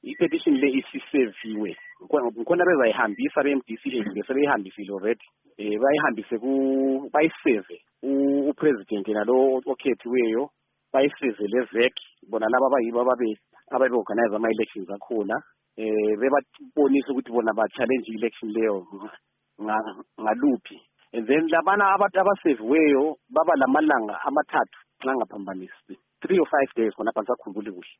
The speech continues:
Kodwa ba-, baphiwa insukwana ezithize ezokuthi ba-, baphendule, batsho ukuthi bona baphendula besithini. And then babe sebeseva-ke amaphepha abo nalawo okuphikisa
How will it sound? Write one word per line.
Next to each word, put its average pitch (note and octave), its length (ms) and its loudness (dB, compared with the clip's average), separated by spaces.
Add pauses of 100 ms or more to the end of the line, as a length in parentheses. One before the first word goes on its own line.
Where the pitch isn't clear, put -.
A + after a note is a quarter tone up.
(100)
Kodwa D3 280 2
ba-, D#3 200 4
baphiwa E3 260 -4
insukwana D3 460 2
ezithize B2+ 600 -4 (220)
ezokuthi B2+ 500 0
ba-, A2 440 4
baphendule, G#2+ 840 -2 (300)
batsho C3 280 0
ukuthi C3+ 220 -6
bona A2+ 200 0
baphendula G#2+ 520 -4
besithini. G#2+ 640 -10 (460)
And A2+ 180 -4
then D#3 360 4
babe E3 280 2
sebeseva-ke C#3 880 2
amaphepha C3+ 500 0
abo G#2+ 320 0
nalawo B2 460 2
okuphikisa B2 760 -8